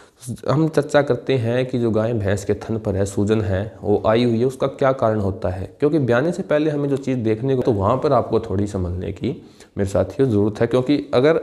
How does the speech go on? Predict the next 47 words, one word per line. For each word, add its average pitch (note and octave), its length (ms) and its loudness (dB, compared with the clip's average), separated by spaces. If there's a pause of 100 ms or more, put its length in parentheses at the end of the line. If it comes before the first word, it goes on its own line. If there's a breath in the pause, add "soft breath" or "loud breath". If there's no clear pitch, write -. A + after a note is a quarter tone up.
(100)
आपने C3 480 0
उस C3 180 -8
समय B2 180 0
उसका A2 220 -2
इलाज G2+ 300 0
नहीं G2 180 -2
करवाया, G#2+ 500 2
तो A#2+ 160 -2
आपका G2+ 420 -2
जो G#2 120 -2
एक G2+ 180 -2
लाख G#2+ 240 -2
रुपए G2+ 200 -2
की G2 120 -6
भैंस F#2+ 260 -6
है, F#2+ 60 -4
वो F#2+ 60 -2
बिल्कुल F#2+ 320 -4
ख़राब G2 420 -2
हो G2 100 2
जाएगी। G2+ 360 2 (380 loud breath)
क्योंकि A2+ 200 -4
सूजन B2 360 0
है, C3+ 120 2
वो C3 120 2
तो B2 100 0
अपने C3 220 0
आप C3 120 0
तो A#2+ 60 -2
ठीक A2 220 -2
नहीं A#2+ 140 0
होती, C3+ 160 -2
बादी A2+ 380 2
है, C#3 100 2
वो C#3+ 120 2
ठीक C3 240 -2
हो C3 120 0
जाएगी, C#3 200 0
अलग B2+ 180 2
मैटर A#2+ 340 -2
होता A2 200 0
है, B2 60 4
लेकिन B2 220 -4
सूजन G#2+ 360 0
नहीं A#2 220 2
ठीक A2 200 -2
होती, G#2+ 280 0